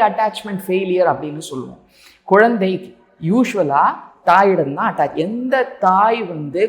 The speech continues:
குழந்தை கூட பராமரிச்சு கூடவே இருக்காளோ அந்த தாய் கிட்ட இருக்கிற அட்டாச்மெண்ட் வந்து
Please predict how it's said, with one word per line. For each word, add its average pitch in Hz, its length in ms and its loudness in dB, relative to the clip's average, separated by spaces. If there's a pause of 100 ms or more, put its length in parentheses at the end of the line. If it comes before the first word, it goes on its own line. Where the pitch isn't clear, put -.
(120)
குழந்தை 220 360 -2 (180)
கூட 170 200 -4 (340)
பராமரிச்சு 190 800 2 (480)
கூடவே 233 400 4 (220)
இருக்காளோ 185 540 0
அந்த 190 180 0 (160)
தாய் 220 320 6 (380)
கிட்ட 165 200 -8 (180)
இருக்கிற 180 240 0 (120)
அட்டாச்மெண்ட் 196 680 -2
வந்து 180 180 -2